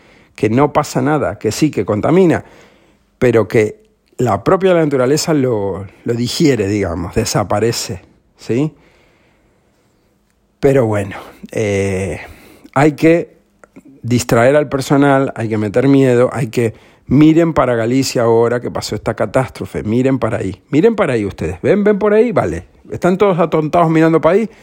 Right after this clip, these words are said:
ahora yo ataco por el otro lado. Yo sigo haciendo lo que vengo haciendo cómodamente y tranquilo, mir-, como ustedes miran para allá, porque ahí está el partido de fútbol, miren ahí todos fijadamente la pelotita. Yo sigo por detrás,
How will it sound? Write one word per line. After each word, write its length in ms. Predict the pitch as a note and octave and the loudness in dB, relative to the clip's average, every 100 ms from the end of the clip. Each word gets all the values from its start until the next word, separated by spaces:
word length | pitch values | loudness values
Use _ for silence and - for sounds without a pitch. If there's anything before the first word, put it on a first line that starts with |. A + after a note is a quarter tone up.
| _ _ _ _ | _ _ _ _
ahora 240 | - B2 | -4 0
yo 160 | B2 C3+ | 2 2
ataco 320 | C3+ C3 C3 | 0 -2 -2
por 140 | A#2 G2+ | -2 -4
el 60 | |
otro 200 | G2 F2 | -4 -6
lado. 240 | C#2 G#1+ - _ _ _ _ _ | -8 -10 -14 _ _ _ _ _
Yo 160 | - C3 | -2 -2
sigo 320 | - E3 F3+ | 2 2 2
haciendo 360 | E3 - D#3+ C3+ | 0 2 2 2
lo 100 | A2+ | 0
que 80 | G#2 | 0
vengo 180 | C#3+ | 0
haciendo 460 | D3+ - E3+ B2+ - | 0 0 0 0 2
cómodamente 640 | G#3 A#3+ G#3+ F#3+ G3+ F#3 C#3 | 2 2 -2 -2 -2 -2 -4
y 20 | |
tranquilo, 600 | C3 D#3 F#3 B3 B3+ C4+ - _ _ _ _ | -2 -4 0 2 2 0 -6 _ _ _ _
mir-, 260 | A#2 B2 - - | -2 -2 -4 -4
como 220 | C#3 C3+ | -2 0
ustedes 320 | C#3 C4 D4+ | 0 2 2
miran 360 | G3+ G#3 G3 D3+ | 4 4 2 0
para 200 | A#2 A#2 | -2 -2
allá, 520 | A2+ F#3+ E3+ E3 - _ _ _ _ | 2 2 0 -4 -12 _ _ _ _
porque 180 | - G#2 | -10 0
ahí 80 | E3+ | 0
está 160 | F#3 | 2
el 100 | F#3+ | 0
partido 360 | D3 D3+ D#3 D#3+ | 0 -4 2 0
de 40 | |
fútbol, 380 | C#3 F3 D3+ D3 | 4 2 4 2
miren 340 | C#3+ E3 G3+ G#3 | 2 2 2 2
ahí 200 | F3 E3 | 0 0
todos 320 | C#3+ C#3+ C3 | 0 -2 -2
fijadamente 680 | C#3 B2+ D3 D3 D3 D3+ D3+ | -6 0 0 0 0 -2 -2
la 120 | C3 | -2
pelotita. 500 | B2+ A#2 A2 F2 - _ _ _ _ | -2 -2 -4 -10 -12 _ _ _ _
Yo 380 | G#2+ B2 D3 - | -4 -2 -2 -6
sigo 340 | - C3 B2+ | -6 -2 -2
por 200 | A#2 A#2+ | -2 -2
detrás, 480 | A#2 C3 F#3+ F#3+ - | -2 0 -2 -2 -10